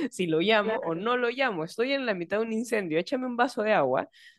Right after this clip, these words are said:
Speaker 1: no quiero hablar de, de, de reflexiones", ¿no?
Speaker 2: Mm.
Speaker 1: Entonces, yo entiendo que somos una sociedad que necesita certezas,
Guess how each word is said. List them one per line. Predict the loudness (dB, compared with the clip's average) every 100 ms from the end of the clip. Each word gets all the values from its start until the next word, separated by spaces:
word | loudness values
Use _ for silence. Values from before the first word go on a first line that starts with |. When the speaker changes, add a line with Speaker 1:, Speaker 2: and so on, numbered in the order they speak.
| -4
Speaker 1:
no | 2 4
quiero | 6 6
hablar | 6 6 4
de, | 0 -4
de, | -8 -4 -4 -4
de | -4 -4
reflexiones", | -4 -6 -8 -6 -6 -6 -10 -12
¿no? | -10 -10 _ -16
Speaker 2:
Mm. | -16 -16 _
Speaker 1:
Entonces, | -4 -2 -2 -2
yo | 2
entiendo | 2 2 -2 -2
que | -2 -4
somos | -2 -2 -2 -2
una | -2 -4
sociedad | -4 -6 -2 0 0 0 _
que | -4
necesita | -2 -4 -6 -10 -10 -10
certezas, | -10 -10 -10 -14 -16 -20